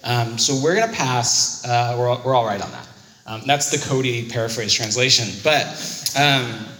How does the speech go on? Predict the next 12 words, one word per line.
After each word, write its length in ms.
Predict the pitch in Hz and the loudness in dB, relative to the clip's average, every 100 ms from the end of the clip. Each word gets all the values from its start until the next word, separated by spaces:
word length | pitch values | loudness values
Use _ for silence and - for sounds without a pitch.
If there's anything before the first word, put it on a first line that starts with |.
| - - - - - - | -20 -20 -20 -20 -20 -2
what 180 | 156 131 | 2 2
ends 220 | 143 151 | 2 0
up 80 | - | -2
happening 640 | 127 139 127 104 101 160 - - - | 0 0 0 -6 -6 -10 -16 -18 -2
is 600 | 135 135 - - - - - - - - | 0 0 0 -2 -4 -8 -14 -20 -10 0
they 180 | 147 | 0
get 340 | 151 - 151 - | 0 0 0 0
punished 340 | 190 220 139 - | -2 0 2 2
for 120 | 139 | 0
their 120 | 131 135 | 0 -2
unbelief. 720 | 139 123 123 - - - - | -4 -2 -4 -6 -10 -12 -10
Um, 300 | 107 95 | -10 -10